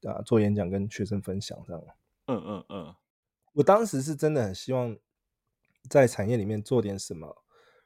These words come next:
Speaker 1: 然后也真的希望就是自己可以再晋升到下一个阶段，所以当时是，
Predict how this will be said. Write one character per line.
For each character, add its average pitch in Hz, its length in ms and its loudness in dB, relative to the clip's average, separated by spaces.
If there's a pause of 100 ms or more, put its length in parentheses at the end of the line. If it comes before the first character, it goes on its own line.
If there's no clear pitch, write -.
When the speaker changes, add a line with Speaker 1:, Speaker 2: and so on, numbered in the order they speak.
(120)
Speaker 1:
然 110 120 -2
后 117 160 4
也 107 100 2
真 127 160 0
的 117 100 2
希 110 140 -2
望 120 100 2
就 117 120 0
是 113 440 -2 (1120)
自 - 160 0
己 110 260 0
可 - 140 0
以 98 220 0 (680)
再 127 200 6
晋 120 260 0
升 110 180 0
到 104 140 0
下 110 240 -4
一 92 60 -6
个 87 60 -8
阶 95 240 -8
段， - 260 -10
所 - 160 2
以 - 20 6
当 139 180 0
时 110 200 -2
是， 101 420 -4